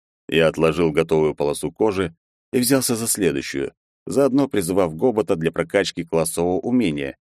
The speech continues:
и вновь начал наблюдать за происходящим. Вон маленькая полосатая змейка пытается запихать в пасть рыбину, раз в пятьдесят больше её самой. Дело встало на середине пути, и, судя по сильно выпученным глазам змеи,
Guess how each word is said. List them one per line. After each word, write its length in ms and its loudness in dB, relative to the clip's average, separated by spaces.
и 100 0
вновь 320 2
начал 320 -2
наблюдать 420 0
за 80 -4
происходящим. 760 -2
Вон 220 2
маленькая 540 0
полосатая 500 -4
змейка 500 -4
пытается 420 -2
запихать 440 -2
в 100 -16
пасть 320 -4
рыбину, 540 -2
раз 280 0
в 40 -12
пятьдесят 400 -2
больше 320 -2
её 120 0
самой. 460 -2
Дело 280 2
встало 360 2
на 100 -2
середине 420 0
пути, 440 -4
и, 60 0
судя 300 2
по 100 0
сильно 320 2
выпученным 480 0
глазам 380 2
змеи, 360 0